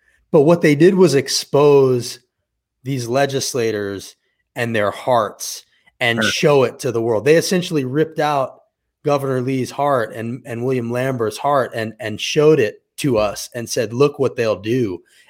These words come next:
Speaker 1: And in that way, those protests were deeply effective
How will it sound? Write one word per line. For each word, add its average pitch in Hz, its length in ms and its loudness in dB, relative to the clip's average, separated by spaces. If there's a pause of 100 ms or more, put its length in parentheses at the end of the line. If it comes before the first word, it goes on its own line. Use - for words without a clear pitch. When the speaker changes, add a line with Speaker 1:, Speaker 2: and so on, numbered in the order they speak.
Speaker 1:
And 135 180 2
in 139 140 2
that 165 240 2
way, 117 360 2 (320)
those 151 220 4
protests 143 600 -2
were 120 160 0
deeply 127 480 -4
effective 117 720 -4